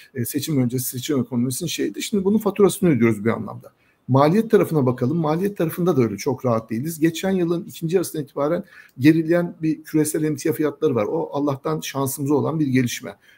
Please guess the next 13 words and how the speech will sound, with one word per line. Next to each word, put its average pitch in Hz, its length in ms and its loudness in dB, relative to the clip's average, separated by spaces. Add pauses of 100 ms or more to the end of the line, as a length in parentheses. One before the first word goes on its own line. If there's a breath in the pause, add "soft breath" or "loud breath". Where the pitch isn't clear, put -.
(100)
Artı 147 400 0 (240)
lojistik 135 440 0
fiyatları, 131 440 -2
uluslararası 139 580 -4
taşımacılık 143 540 -6
maliyetleri 147 540 2
de 156 60 6
yatay 110 300 2
seyrediyor. 110 520 -4 (760)
O 151 140 6
da 170 60 4
gene 110 220 2
şansımıza. 123 640 -2